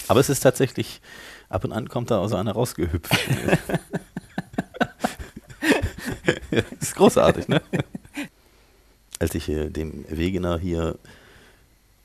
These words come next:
diesen Mais hinstellte, sagte, und ich sagte, "Hier ist das Popcorn", sagte er, "Das ist Mais, kein Popcorn."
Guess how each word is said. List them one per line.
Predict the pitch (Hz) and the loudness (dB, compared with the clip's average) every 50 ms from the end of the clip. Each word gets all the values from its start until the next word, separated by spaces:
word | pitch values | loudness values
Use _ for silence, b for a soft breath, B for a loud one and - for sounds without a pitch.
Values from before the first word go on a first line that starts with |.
| _ _ _ | _ _ _
diesen | - 87 80 78 76 71 76 82 76 73 71 | -8 -6 -6 -6 -8 -10 -10 -10 -10 -8 -4
Mais | 73 82 104 143 160 - - - | 2 4 4 4 4 4 2 0
hinstellte, | 98 90 87 - - 95 90 95 85 | 0 -2 0 2 2 4 4 4 4
sagte, | 87 87 82 - - 90 85 - - _ _ _ | 4 2 2 2 2 0 0 0 -4 _ _ _
und | 90 85 | -8 -8
ich | - - - - | -6 -8 -8 -8
sagte, | - 73 85 87 87 85 - - 85 85 - | -8 -2 0 0 0 0 -4 -6 -6 -6 -6
"Hier | - - 92 90 78 | -4 -2 0 0 0
ist | - - - | 0 -4 -10
das | - - - | -10 -12 -2
Popcorn", | - 113 - - - - 87 87 87 90 - | -2 -2 -2 -2 -4 -2 0 0 0 0 -2
sagte | 90 87 - - 90 | -4 -4 -2 -4 -6
er, | 78 | -4
"Das | 82 85 - - | -4 -6 -6 -6
ist | 85 - - | -10 -6 -4
Mais, | 82 78 - - - - - | -4 -4 -4 -6 -12 -14 -8
kein | - - 87 90 | -4 -4 -4 -2
Popcorn." | - 87 80 - - - - | -2 -4 -6 -6 -12 -14 -14